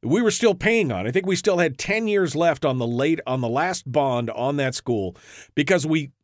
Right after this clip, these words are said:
were convinced that we wanted to build a new one right in its place. So we tore one down and built a new one, and we were still paying on bonds for a building that didn't even exist anymore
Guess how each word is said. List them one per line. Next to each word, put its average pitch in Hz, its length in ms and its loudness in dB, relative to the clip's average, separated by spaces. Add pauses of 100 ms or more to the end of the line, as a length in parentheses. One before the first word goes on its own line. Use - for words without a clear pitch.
(300)
were 107 260 -6
convinced 175 540 0
that 143 140 -2
we 131 120 -2
wanted 131 320 0
to 123 60 -4
build 123 300 -2
a 117 60 -4
new 220 240 2
one 135 560 0 (1080)
right 165 400 0
in 160 120 -2
its 156 200 -2
place. - 640 -6 (760)
So - 140 -2
we 143 160 2
tore 226 380 2
one 208 260 2
down 165 420 2
and 123 220 -4
built 185 240 0
a 202 80 6
new 151 220 0
one, 147 260 0
and 120 240 -4
we 120 80 -2
were 113 80 -6
still 233 300 0
paying 175 320 0
on 147 160 0
bonds 131 400 -2
for 123 160 -2
a 110 60 -2
building 170 400 0
that 120 160 -2
didn't 202 260 0
even 180 200 -2
exist 135 400 -2
anymore 123 540 0